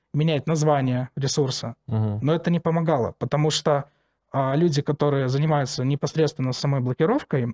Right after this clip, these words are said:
Speaker 1: они мониторят это все вручную.
Speaker 2: И сообщают далее в Роскомнадзор, да?
Speaker 1: Ну, это уже не через, не через Роскомнадзор, это происходит через другой орган, который передает решение в Роскомнадзор.
Speaker 2: Мгм.
Speaker 1: Вот.
Speaker 2: Какой-нибудь мониторинг там?
Speaker 1: А, Минцифры.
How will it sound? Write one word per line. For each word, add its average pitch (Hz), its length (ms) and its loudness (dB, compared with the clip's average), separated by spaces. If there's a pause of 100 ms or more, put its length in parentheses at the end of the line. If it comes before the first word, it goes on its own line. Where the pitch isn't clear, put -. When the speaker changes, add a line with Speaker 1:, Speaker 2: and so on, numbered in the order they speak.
(120)
Speaker 1:
они 165 440 2 (280)
мониторят 151 500 0
это 135 160 -4
все 156 160 0
вручную. 139 480 0 (100)
Speaker 2:
И 120 140 0
сообщают 120 540 0
далее 117 240 2
в 110 60 0
Роскомнадзор, 110 640 0
да? 202 80 4
Speaker 1:
Ну, 202 260 2
это 156 160 0
уже 156 280 2
не 156 120 2
через, 147 260 -2 (220)
не 170 240 2
через 165 260 2
Роскомнадзор, 170 580 2
это 156 200 0
происходит 147 460 0
через 143 240 0
другой 147 240 2
орган, 165 340 0
который 143 380 -2
передает 135 480 0
решение 160 360 0
в 123 40 0
Роскомнадзор. 117 560 -2 (580)
Speaker 2:
Мгм. 123 80 -4
Speaker 1:
Вот. - 180 -8 (960)
Speaker 2:
Какой-нибудь 104 520 -2
мониторинг 107 640 -2
там? 98 200 -8
Speaker 1:
А, 139 200 -2
Минцифры. 170 420 -2